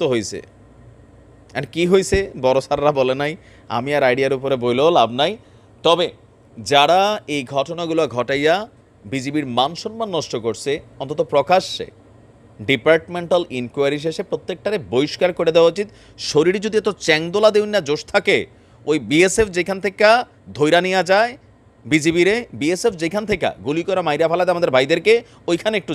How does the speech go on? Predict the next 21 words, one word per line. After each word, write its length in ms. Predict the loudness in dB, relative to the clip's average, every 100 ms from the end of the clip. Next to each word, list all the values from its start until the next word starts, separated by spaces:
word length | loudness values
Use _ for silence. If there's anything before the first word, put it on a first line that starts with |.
| 0
যাও, 120 | 0 -2 -14 -14
এরকম 220 | -10 -8 -2
চ্যাংদোলা 420 | -2 0 0 0 0
কইরা 200 | 2 2 2 -4 -10 2
বিএসএফ 380 | 6 6 2 -4
দুই 100 | -4 -4
একটা 140 | -4
নিয়ে 220 | -6 -4 -4
আসো, 180 | -6 -12 -18 _ -6
ওই 80 | -4 -2
কলিজা 280 | -4 -4 -6
তো 100 | -4
থাকবে 260 | -4 -4 -6 -8
না, 80 | -12 -20 -20 -20 -12 0
নাই 200 | 4 4 2
ওইটা 240 | -2 -2 -6
ভাই। 300 | -8 -10 -14 -20 _ _ _ -20 -20 _ _ _ _ -2
মিয়ানমার 440 | 4 4 6 2 2
সীমান্তে 380 | 0 -2 0 0 2
যাও, 160 | 2 -2 _ _ _ _ -6
সেইখানে 340 | -4 -2 -4